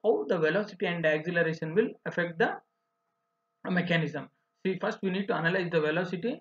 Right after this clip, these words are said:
and at, at what velocity the mechanism is, uh, moving and at, at what acceleration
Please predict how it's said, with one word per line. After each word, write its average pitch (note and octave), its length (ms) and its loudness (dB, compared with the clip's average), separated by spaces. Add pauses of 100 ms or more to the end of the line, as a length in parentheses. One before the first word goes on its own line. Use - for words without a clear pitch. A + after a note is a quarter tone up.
(140)
and E3+ 180 0
at, D#3+ 160 2
at D#3 160 -2
what D#3+ 300 2
velocity F3+ 560 0
the D#3+ 360 4
mechanism E3+ 600 -4
is, D#3 180 -4
uh, C#3+ 480 0
moving F#3 320 -4 (340)
and G3 280 4
at, E3+ 180 4
at E3+ 160 0
what E3 260 2
acceleration F3 720 2